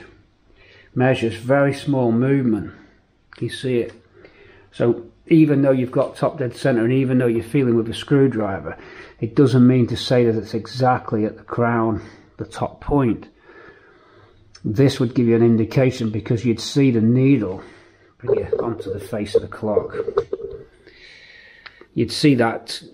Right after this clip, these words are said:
deflect and then peak out and then start to make a return. And at that point, you'd slightly rock the crank just a little bit until that needle was bouncing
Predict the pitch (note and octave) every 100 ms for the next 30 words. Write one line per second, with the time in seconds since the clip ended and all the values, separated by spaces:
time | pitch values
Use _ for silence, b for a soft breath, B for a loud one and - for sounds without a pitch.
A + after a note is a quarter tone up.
0 | - - D3+ G2+ - A#2+ G#2 E2+ - -
1 | - - - A#2 A#2+ A2+ - D3 B2+ C#3+
2 | C3 A#2 A#2+ A#2+ A2+ C#3 A#2 A2 A#2+ A#2
3 | A2 B2 G#2 G#2+ - B2+ A#2+ G#2+ - B
4 | B B B G#2+ A#2+ C#3 C3 - - C3+
5 | A#2+ G#2+ - - - _ _ B B B
6 | - G2+ - D3 C#3+ C#3 C3 A#2 A2 B2
7 | B2 - - - - _ _ b b b
8 | b b - A2+ G#2 G2+ - B2+ A#2+ A2
9 | - A#2 B2 A#2 C3+ C3+ A#2+ A#2 A2 -
10 | A#2+ A#2+ B2 C#3 B2+ A2+ A2+ A2 B2+ A#2+
11 | A2+ - A2 -